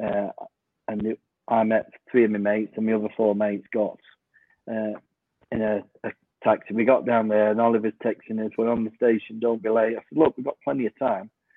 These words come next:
But what I didn't realise is the night before, Oliver and his mates had been to a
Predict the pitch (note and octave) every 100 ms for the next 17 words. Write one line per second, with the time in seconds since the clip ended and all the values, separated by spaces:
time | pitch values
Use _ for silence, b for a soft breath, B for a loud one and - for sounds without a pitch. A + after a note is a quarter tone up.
0 | _ - B2+ B2+ C#3+ C3+ A#2+ C3+ A#2 B2+
1 | C3+ G2+ G2+ G2+ G#2+ A2+ A2+ B2+ B2 -
2 | - A#2+ A2 A#2+ A#2 G#2+ G#2+ G#2 - A2+
3 | G#2+ - G2+ A2+ G#2 G#2+